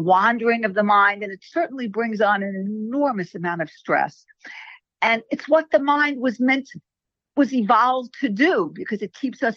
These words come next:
safe by predicting, by looking into the future. What if, what if, what if? But sometimes it's on autopilot or it's working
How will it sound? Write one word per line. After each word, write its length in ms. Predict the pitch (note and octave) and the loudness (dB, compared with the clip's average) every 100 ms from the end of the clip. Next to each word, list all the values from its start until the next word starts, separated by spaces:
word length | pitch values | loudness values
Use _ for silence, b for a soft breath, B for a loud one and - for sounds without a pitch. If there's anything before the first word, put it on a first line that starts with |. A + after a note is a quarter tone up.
| - | -2
safe 300 | - D#4+ B3 - b b _ - | 0 0 0 -10 b b _ -2
by 320 | G3+ G#3 - _ - | 2 2 -2 _ -6
predicting, 640 | A#3 F3 E4 - A3 D#3 D#3+ | -4 0 0 0 -6 -6 -4
by 140 | E3 | -2
looking 340 | F#3+ B3 B3 | -2 -2 -6
into 180 | B3 B3 | -6 -4
the 140 | A3 A3 | -6 -4
future. 440 | C4+ E4 E4+ D#3 | -4 -4 -2 -4
What 300 | C#3+ E3 G#3+ | -2 0 2
if, 180 | A3+ - - | 0 -4 -4
what 220 | G#3+ G#3+ | 0 2
if, 200 | F#3 - | 0 -6
what 180 | A3+ G#3 | -2 -2
if? 140 | D#3+ - B B _ - _ | -2 -6 B B _ -20 _
But 160 | G#3 F3 | -4 -4
sometimes 840 | - C4 F#4 - A3+ D#3+ D#3 F#3 | 0 0 0 -2 2 2 0 -4
it's 160 | F#3+ - | -4 -2
on 160 | F3 - | -4 -4
autopilot 800 | G3+ C4 C4 G3+ - D3 E3+ F3+ - - | -2 0 0 0 -2 0 -2 -6 -8 -8
or 180 | F3+ | -4
it's 180 | E3 - | -4 -6
working 500 | G3 A#3 - A#3+ F3+ | 0 0 2 -2 -2